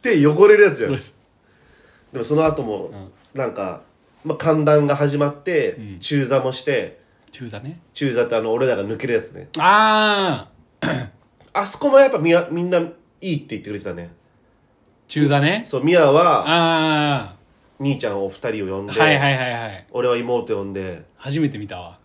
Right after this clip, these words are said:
Speaker 1: そうだよね。
Speaker 2: うん。
Speaker 1: そんな似てないっしょ、俺と。
Speaker 2: え、違う違う。作家の方の
Speaker 1: あ、
Speaker 2: 兄弟も。
Speaker 1: 兄ちゃん二人ね。
Speaker 2: そうそうそうそ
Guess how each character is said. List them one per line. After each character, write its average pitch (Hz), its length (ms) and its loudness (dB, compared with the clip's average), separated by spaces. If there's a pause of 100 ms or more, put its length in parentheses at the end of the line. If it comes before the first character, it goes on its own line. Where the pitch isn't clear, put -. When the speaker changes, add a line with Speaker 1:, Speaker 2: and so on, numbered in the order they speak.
(140)
Speaker 1:
そ 233 220 2
う 180 40 2
だ 135 60 4
よ 98 140 -2
ね。 95 100 -8
Speaker 2:
う - 60 -6
ん。 101 200 -10 (1200)
Speaker 1:
そ - 180 0
ん 359 80 4
な 392 80 6
似 311 140 6
て 311 80 2
な 294 100 6
い 208 60 6
っ - 20 0
し - 100 -6
ょ、 101 60 -4
俺 92 120 -8
と。 85 220 -14 (720)
Speaker 2:
え、 180 100 -2
違 151 160 0
う - 20 0
違 131 180 -2
う。 107 120 -10 (300)
作 139 280 -12
家 165 120 0
の 165 140 0
方 170 160 0
の 139 360 -2 (340)
Speaker 1:
あ、 131 240 -2
Speaker 2:
兄 143 120 0
弟 113 200 -2
も。 85 200 -18 (140)
Speaker 1:
兄 151 120 -2
ち 127 80 -4
ゃ 107 40 0
ん 104 40 -10
二 - 60 -16
人 120 140 -8 (100)
ね。 92 80 -10
Speaker 2:
そ 120 160 -8
う 113 40 -8
そ 107 120 -12
う 101 40 -14
そ 98 120 -14
う 92 40 -14
そ 92 280 -18